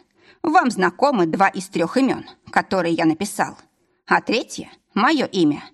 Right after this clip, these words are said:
Eugenio Рико Валеранса». «Вранье». «Не вполне. Я живу под этим именем», —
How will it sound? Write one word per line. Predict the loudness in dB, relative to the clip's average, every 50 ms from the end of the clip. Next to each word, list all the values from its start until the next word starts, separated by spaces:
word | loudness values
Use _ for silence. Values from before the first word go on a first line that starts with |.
| _ _ _ _ _ _ _
Eugenio | -2 0 0 0 -2 -4 -4 -2 -2 0 0 2 2 2 2
Рико | 2 0 -2 -2 -2 0
Валеранса». | 0 2 2 2 2 0 -2 -4 -10 -14 -16 -16 -18 -20 -20 _ _ _ _ _ _ _ _ _ _ _ -2
«Вранье». | 0 2 2 4 2 2 2 0 0 0 -2 -4 -6 -10 -20 _ _ _ _ _ _ _ _ _ _ -6
«Не | -2 0 2 2 2
вполне. | 2 2 2 2 4 2 0 0 -2 -6 -12 _ _ _ _ _ _ _
Я | -2 0 2 2
живу | 2 2 0 0 0 0
под | 0 -2 -2 -2
этим | -2 -2 -2 -4
именем», — | -2 0 0 2 2 2 2 0 -4 -12